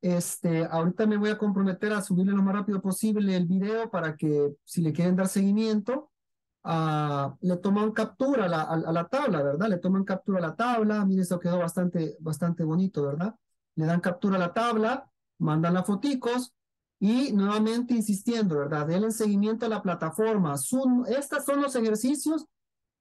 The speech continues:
y los felicito y les agradezco que estén tomando la responsabilidad de mandarme pruebas de que están haciendo los ejercicios.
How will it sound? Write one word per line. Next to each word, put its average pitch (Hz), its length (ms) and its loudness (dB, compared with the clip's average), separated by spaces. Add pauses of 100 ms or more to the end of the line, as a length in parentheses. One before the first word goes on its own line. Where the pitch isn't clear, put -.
y 202 120 4
los 202 160 2
felicito 240 580 2
y 254 60 4
les 220 100 2
agradezco 202 640 0
que 190 120 -2
estén 196 300 0
tomando 220 340 2
la 214 80 2
responsabilidad 180 760 0
de 220 80 2
mandarme 185 440 0
pruebas 202 340 -2
de 180 120 -2
que 175 60 -6
están 175 220 0
haciendo 196 280 2
los 185 180 0
ejercicios. 180 640 -2